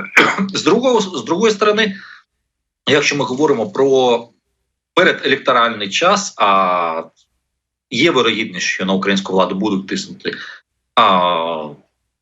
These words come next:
ідею все ж таки проводити вибори під час війни,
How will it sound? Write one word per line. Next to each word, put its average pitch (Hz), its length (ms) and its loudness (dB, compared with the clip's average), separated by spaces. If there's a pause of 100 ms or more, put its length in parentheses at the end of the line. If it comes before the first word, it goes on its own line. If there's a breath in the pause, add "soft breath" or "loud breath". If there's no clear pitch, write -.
(400)
ідею 120 440 2
все - 260 -4
ж - 120 -2
таки - 140 -14
проводити 135 580 0
вибори 95 300 -2
під - 140 -8
час - 280 0
війни, 214 380 0